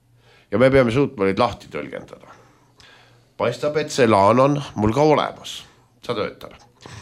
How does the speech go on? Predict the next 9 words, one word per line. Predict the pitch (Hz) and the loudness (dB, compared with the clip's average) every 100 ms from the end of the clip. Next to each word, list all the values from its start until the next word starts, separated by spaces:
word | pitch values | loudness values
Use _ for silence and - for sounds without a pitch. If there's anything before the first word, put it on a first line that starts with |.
| - - _ _ - | -20 -20 _ _ -4
Aga | 131 147 | -2 -2
nüüd, | 226 160 - - _ _ _ _ _ _ _ _ _ _ - - | -4 -6 -8 -20 _ _ _ _ _ _ _ _ _ _ -20 -6
ma | 131 | -4
tean, | 143 170 135 | 2 2 4
et | 107 | 2
seal | 147 151 | 4 4
on | 160 | 4
üks | 160 - | 2 0
maailm | 113 85 85 123 | 2 2 2 2